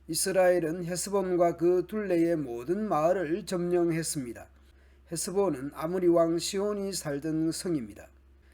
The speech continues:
시온은 옛날에 모압 왕과 싸워 아르논까지 모든 땅을 점령했던 왕이었습니다. 이제 시온이 점령했던 그 땅은 이스라엘의 차지가 되었습니다. 그 땅의 주인이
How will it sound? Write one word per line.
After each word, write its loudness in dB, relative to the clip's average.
시온은 2
옛날에 2
모압 4
왕과 2
싸워 0
아르논까지 0
모든 -4
땅을 0
점령했던 -2
왕이었습니다. -4
이제 2
시온이 2
점령했던 0
그 -6
땅은 -4
이스라엘의 0
차지가 -2
되었습니다. -2
그 -2
땅의 4
주인이 0